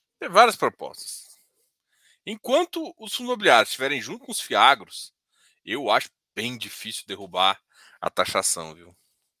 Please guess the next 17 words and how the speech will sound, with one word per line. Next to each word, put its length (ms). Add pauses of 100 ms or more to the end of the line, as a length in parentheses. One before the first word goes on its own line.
(460)
Porque 200
o 60
funding 640
do 140
Fiagro, 600
o 40
Fiagro, 540 (420)
os 140
Fiagros 440
vão 120
crescer 280
bastante, 600
os 100
Finfras 440
vão 120
crescer 280
bastante. 560